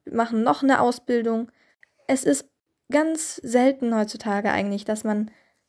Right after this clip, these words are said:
gleich schon einen Job findet, der einen rundum glücklich macht. Nur so mal am Rande. Es ist schwer, den richtigen Job für einen zu finden. Ja, ich bin ja selbst grad mittendrin, also ich spreche aus Erfahrung. Aber es ist auch vollkommen okay,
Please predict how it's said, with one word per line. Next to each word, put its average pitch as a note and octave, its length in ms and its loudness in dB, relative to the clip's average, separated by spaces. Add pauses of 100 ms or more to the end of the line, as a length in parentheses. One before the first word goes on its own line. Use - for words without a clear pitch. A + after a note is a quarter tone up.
(140)
gleich F4+ 300 2
schon D4+ 160 0
einen A#3+ 180 0
Job A#3 220 -2
findet, D4+ 540 0 (340)
der B3 200 2
einen A#3 340 0 (100)
rundum A#3 580 2
glücklich A3+ 460 -2
macht. G3 300 -12 (500)
Nur B3+ 180 4
so A#3 140 2
mal G#3+ 240 2
am G#3+ 140 0
Rande. G3+ 420 0
Es - 220 -6 (240)
ist B3+ 280 -4
schwer, D4+ 300 2
den D#4+ 160 2
richtigen B3 540 -2 (120)
Job B3 220 -2
für - 140 -8
einen A3 140 -2
zu A3 120 -6
finden. D#4 580 -4
Ja, A#3 380 0 (220)
ich - 180 -12
bin G#3+ 160 2
ja G3+ 160 2
selbst G3+ 400 0
grad A3+ 320 2 (500)
mittendrin, A#3 640 2
also G#3+ 180 -2
ich G#3 80 -2
spreche - 300 -4
aus G3 100 -4
Erfahrung. G#3 540 0 (1200)
Aber A#3+ 160 2
es B3 80 2
ist A#3+ 80 -4
auch - 120 -4
vollkommen B3+ 400 2
okay, A3 420 0